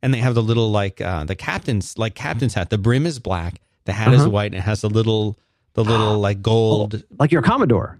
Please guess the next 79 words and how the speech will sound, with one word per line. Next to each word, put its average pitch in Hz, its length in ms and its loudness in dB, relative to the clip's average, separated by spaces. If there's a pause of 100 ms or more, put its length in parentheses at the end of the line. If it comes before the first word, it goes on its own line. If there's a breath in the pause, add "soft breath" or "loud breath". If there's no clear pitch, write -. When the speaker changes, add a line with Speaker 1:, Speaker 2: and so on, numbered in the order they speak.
Speaker 1:
Commodore. 98 720 0 (260)
Speaker 2:
Oh, 143 480 2
Commodore 139 440 2
Speaker 1:
You 131 80 4
know 160 60 4
Speaker 2:
hat. 170 40 2
Speaker 1:
what 175 60 0
I'm 180 60 -2
talking 220 240 -2
about? 320 280 -6 (100)
Speaker 2:
Yeah, 508 80 2 (100)
I'll 247 60 0
get 202 140 -8
you 208 80 4
a - 20 -2
Vic 170 160 -2
twenty 123 240 -2
hat. 92 240 -6 (200)
You 214 80 6
should 247 180 -2
do 311 200 4
that. 131 260 -2
You 175 80 -4
should 190 160 -8
get 254 120 -4
one 240 140 2
of 170 60 2
those 117 180 0
hats. - 240 0
I'd 175 60 2
like - 80 0
Speaker 1:
I'd - 80 -2
Speaker 2:
to - 40 -8
be - 40 0
Speaker 1:
wear 180 120 4
Speaker 2:
real 214 100 4
Speaker 1:
that 220 160 0
every 220 220 -2
day. 240 500 -6
Speaker 2:
Commodore 202 360 2
Schmidlap? 196 560 0 (320)
Speaker 1:
I'd - 80 -8
wear 349 200 -6
it 392 80 -4
every 381 180 -2
day. 370 400 -4
Speaker 2:
I 392 80 0
would 370 160 0 (100)
never 151 260 4
trust 123 260 -2
a 113 40 -2
guy 110 180 0
in 95 60 0
a 101 40 -2
captain's 85 340 -4
hat 85 180 0
if 90 60 -4
he 107 60 -2
wasn't 92 240 2
on 90 80 2
a 92 40 0
boat. 90 300 0 (180)
Speaker 1:
Well, 135 160 -2
then 123 160 -2
I'll 110 120 0
be 110 120 -2
on 113 140 0
a 131 60 2
boat. 170 340 -2
Whatever 123 300 0
it 139 80 -4
takes 175 280 -8
to 131 60 -6
get 113 160 -4
your 113 80 0
trust, - 340 -4
I'll 104 80 0
do 123 220 0
it. - 100 -8